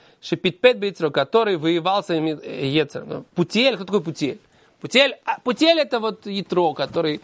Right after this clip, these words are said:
э, выкармливал, питем, выкармливал, э, бычков. Да. А это, говорит, нет, это не, не, не Путиэль. Не, Путиэль это, это Йосеф, который, м, который воевал со своим Ецером.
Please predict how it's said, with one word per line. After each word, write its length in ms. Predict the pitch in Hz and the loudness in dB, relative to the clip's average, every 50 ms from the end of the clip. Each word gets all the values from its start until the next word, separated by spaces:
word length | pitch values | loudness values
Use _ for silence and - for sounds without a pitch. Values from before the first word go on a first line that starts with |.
| - - - - _ _ - | -14 -20 -20 -20 _ _ -4
э, 360 | - 127 123 123 120 123 127 123 - - - - - | -2 0 0 2 0 -2 -4 -6 -12 -18 -18 -12 -8
выкармливал, 640 | 160 147 143 156 - 196 185 165 151 127 120 120 - _ _ | -4 -2 0 4 6 6 6 4 2 -4 -6 -8 -12 _ _
питем, 440 | - 208 - _ - 226 165 123 107 - _ _ _ _ _ _ _ _ _ _ | -4 -4 0 _ 4 4 4 4 0 -10 _ _ _ _ _ _ _ _ _ _
выкармливал, 840 | - - 175 156 170 170 214 220 220 214 202 185 170 160 160 185 160 - - - - _ _ _ _ _ - | -14 -6 -2 -2 2 4 4 4 4 2 -4 -4 -4 -4 -4 -6 -8 -16 -20 -20 -20 _ _ _ _ _ -8
э, 560 | - 135 131 123 120 120 127 127 127 127 - | -4 -4 -2 -2 -2 -2 -4 -6 -8 -10 -10
бычков. 440 | - 165 139 156 - - - - - _ - - - - - - - - - - - | -4 -2 -2 -2 -2 -4 -8 -12 -12 _ -20 -20 -20 -20 -20 -20 -20 -20 -14 -4 -2
Да. 160 | 165 160 - _ _ | -2 -2 -2 _ _
А 220 | - 151 147 151 | 2 4 4 4
это, 320 | 160 180 330 349 339 - 349 | 2 2 2 2 2 0 0
говорит, 240 | 277 339 339 269 330 | 0 0 0 0 0
нет, 280 | 320 311 285 226 202 | -2 0 -2 -2 -2
это 200 | 240 226 226 277 | -4 -4 -4 -2
не, 260 | 277 285 277 269 269 | -2 0 0 0 0
не, 220 | 262 269 277 294 285 | -2 -2 -2 -2 -2
не 180 | 277 294 302 | -2 -2 -2
Путиэль. 580 | 247 - 269 233 - - 226 196 165 143 131 135 | -2 -4 -6 -6 -4 0 0 0 0 0 -2 -6
Не, 360 | 160 190 196 185 170 180 165 | -6 -6 -4 -4 -4 -4 -4
Путиэль 340 | 143 202 185 - 277 311 320 | -4 -4 -2 0 2 2 2
это, 260 | - - 277 262 233 - | 2 2 0 0 0 -2
это 200 | - 240 208 - 240 | -4 -4 -2 0 2
Йосеф, 440 | 226 311 349 359 302 - 240 185 - | 4 4 4 4 2 -2 -8 -8 -6
который, 380 | - 170 156 - 208 208 196 | -6 -4 -2 -2 0 0 0
м, 240 | 190 196 208 214 190 | 0 -2 -4 -6 -4
который 300 | 175 180 170 214 208 190 | -4 -2 0 2 0 2
воевал 260 | 180 196 202 214 202 | 2 2 2 0 0
со 80 | 175 175 | -2 -4
своим 220 | 156 165 151 147 | -6 -6 -4 -4
Ецером. 320 | 139 127 110 - - - | -4 -6 -8 -12 -16 -20